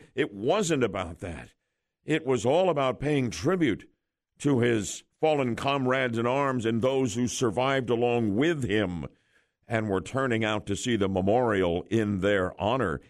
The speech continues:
And to learn yesterday during that presentation, and I watched every minute of it, I stopped show prep to watch it for a solid hour,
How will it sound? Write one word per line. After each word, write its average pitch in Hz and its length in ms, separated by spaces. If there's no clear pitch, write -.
And 110 380
to 101 160
learn 170 520
yesterday 117 840
during 165 420
that 131 240
presentation, 147 800
and 131 80
I 123 60
watched 117 340
every 95 240
minute 151 440
of 76 160
it, 60 100
I 117 100
stopped - 440
show 208 320
prep 123 340
to 120 100
watch 165 340
it 160 120
for 113 140
a 104 60
solid 190 520
hour, 98 400